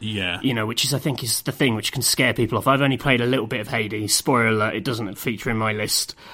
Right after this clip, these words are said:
Speaker 2: Um, but, yeah, I wonder if, if what a lot of people clicked with was more like, here's a, here's, like, a roguelike for the masses.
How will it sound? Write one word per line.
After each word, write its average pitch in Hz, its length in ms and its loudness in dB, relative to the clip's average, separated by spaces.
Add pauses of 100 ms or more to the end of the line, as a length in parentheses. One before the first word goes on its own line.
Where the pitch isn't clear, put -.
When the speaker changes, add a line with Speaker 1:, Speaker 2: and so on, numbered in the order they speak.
(100)
Speaker 2:
Um, 113 560 8 (340)
but, - 600 4 (140)
yeah, 139 320 4
I 123 140 8
wonder 135 340 4
if, 110 220 0
if 147 240 -6 (100)
what 135 200 0
a - 20 2
lot 131 120 0
of 117 60 -6
people 120 220 0
clicked - 400 -2
with 113 300 0
was 117 180 -2
more 117 200 4
like, 110 300 -2 (120)
here's 135 280 4
a, 117 140 0
here's, 123 240 4
like, 120 140 0
a 120 80 4
roguelike 120 480 4
for - 100 -8
the 113 80 0
masses. 123 680 2